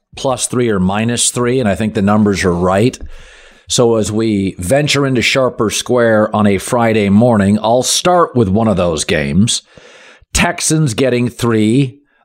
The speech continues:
uh, or three and a half. Um, the Texans have been in most of their games.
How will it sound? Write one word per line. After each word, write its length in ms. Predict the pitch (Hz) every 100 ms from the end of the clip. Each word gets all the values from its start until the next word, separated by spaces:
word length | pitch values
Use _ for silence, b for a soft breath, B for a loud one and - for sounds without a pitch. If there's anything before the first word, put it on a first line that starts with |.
| -
uh, 240 | 110 107 -
or 220 | 139 156
three 260 | - 139
and 120 | 135 120
a 60 |
half. 560 | 95 98 90 110 - - -
Um, 460 | 113 104 101 104 -
the 100 | -
Texans 560 | - 190 - 220 190
have 180 | 170 131
been 360 | 135 123 117 -
in 540 | 156 139 92 95 110 - -
most 500 | 98 110 127 120 135
of 140 | 107
their 180 | 101 101
games. 560 | 87 104 80 - -